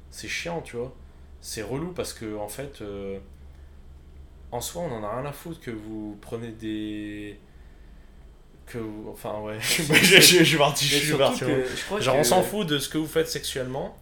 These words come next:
Speaker 1: ça sert à rien de le crier sur tous les toits, vous faites ce que vous voulez, en fait, genre, c'est tout. Mais,
Speaker 2: Mais je,
Speaker 1: euh,
Speaker 2: je
Speaker 1: ouais.
Speaker 2: crois qu'il y a eu, euh,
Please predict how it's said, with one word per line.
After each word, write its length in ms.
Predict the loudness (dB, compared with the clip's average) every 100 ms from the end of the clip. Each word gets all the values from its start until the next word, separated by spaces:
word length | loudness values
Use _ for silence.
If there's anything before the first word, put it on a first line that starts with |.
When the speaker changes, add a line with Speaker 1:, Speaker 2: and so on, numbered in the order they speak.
| -20 -20 -14
Speaker 1:
ça 160 | -6
sert 180 | -2 0
à 80 | 0
rien 80 | 0
de 60 |
le 60 | -2
crier 260 | -6 -8 -8
sur 180 | -10 -10
tous 120 | -8
les 80 | -6
toits, 120 | -6
vous 60 |
faites 140 | -6 -8
ce 60 |
que 100 | -8
vous 60 | -8
voulez, 180 | -8 -10
en 80 | -10
fait, 160 | -12
genre, 160 | -14 -16
c'est 120 | -16
tout. 160 | -16 -16 -14
Mais, 140 | -8
Speaker 2:
Mais 140 | -6 -4
je, 60 |
Speaker 1:
euh, 160 | -4 -6
Speaker 2:
je 60 | -8
Speaker 1:
ouais. 60 |
Speaker 2:
crois 120 | -10 -14
qu'il 180 | -10
y 40 | -10
a 40 |
eu, 300 | -8 -8 -6
euh, 200 | -6 -8